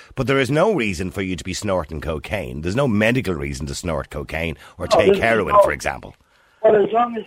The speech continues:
Speaker 2: we would get the same facility that's been offered to the guard.
Speaker 1: What, can I ask you, can, what you do for a living, Fran? I don't, I don't know where you work, but what do you do for a living?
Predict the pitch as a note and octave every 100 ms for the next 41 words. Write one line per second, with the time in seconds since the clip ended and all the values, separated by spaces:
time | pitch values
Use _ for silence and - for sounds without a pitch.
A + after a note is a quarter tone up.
0 | F#3+ A3 G#3 F#3 F#3+ F3 - F3 - -
1 | E3 D#3+ D#3+ D#3 D#3 - - - - -
2 | D#4+ D4+ C#4+ - _ _ - - D#3+ D#3
3 | - C3+ C3 C3+ - C3+ C3+ C3 B2+ -
4 | A#2 A2+ C3 B2 - _ _ _ - C4+
5 | G#3+ B3+ C#4 D4 - A#3+ A3+ B2+ - F#3+
6 | G3+ G3 E2+ E2+ C3 B2 B2+ - A2+ G#2+
7 | G#2 D#2 - B1 C#2+ D3 D3 D3+ C3 D#2
8 | D2+ B1+ F#2 G2+ B1 G#1 - B2+ F#3+ F3+
9 | C#3+ D2 A1+